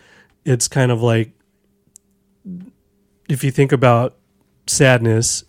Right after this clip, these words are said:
and just kinda how depressing and, and dark it is musically, sonically, and visually, I think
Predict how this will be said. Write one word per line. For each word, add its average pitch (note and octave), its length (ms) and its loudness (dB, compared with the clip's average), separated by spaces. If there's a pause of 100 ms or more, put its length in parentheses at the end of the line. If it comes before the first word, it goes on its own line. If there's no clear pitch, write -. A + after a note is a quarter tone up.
and A2+ 520 0 (680)
just - 260 -4
kinda A#2 240 2
how A2 160 0
depressing A2 640 -2
and, G#2 280 -2
and A#2+ 240 -2
dark G#2+ 400 -2 (120)
it A#2+ 140 0
is A2+ 360 0 (120)
musically, A#2 840 -2 (200)
sonically, A#2 800 -2
and A2 300 -2
visually, B2 580 -2 (580)
I C3 60 -2
think B2+ 280 -2